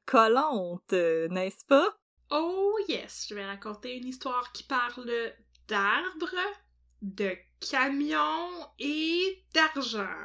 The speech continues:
Speaker 1: Oh !
Speaker 2: <laughs> Ce sont mes indices de la journée.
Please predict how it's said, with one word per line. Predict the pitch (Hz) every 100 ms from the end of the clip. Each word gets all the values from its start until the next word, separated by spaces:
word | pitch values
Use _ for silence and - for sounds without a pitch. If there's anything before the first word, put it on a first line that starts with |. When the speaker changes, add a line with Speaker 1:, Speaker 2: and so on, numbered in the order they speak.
| - 202 _ _ _ _ - -
Speaker 1:
Oh ! | 214 220 277 320 202 240 269
Speaker 2:
<laughs> |
Ce | - 262
sont | 269
mes | 247 240
indices | 226 220 214 240 -
de | 302
la | - 233
journée. | - 233 254